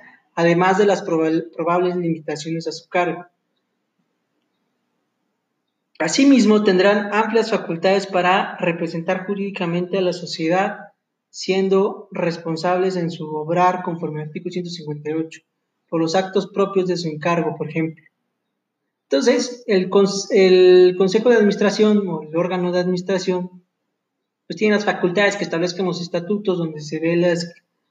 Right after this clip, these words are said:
el acta constitutiva, y también ahí se establecerán sus posibles limitaciones.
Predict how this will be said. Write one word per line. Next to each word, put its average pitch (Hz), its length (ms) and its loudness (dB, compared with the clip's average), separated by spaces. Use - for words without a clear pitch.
el 165 120 0
acta 170 280 0
constitutiva, 196 960 -2
y 175 120 -10
también 170 280 2
ahí 175 100 2
se 185 100 -4
establecerán 165 460 -2
sus 170 140 -8
posibles 165 400 -4
limitaciones. 165 920 0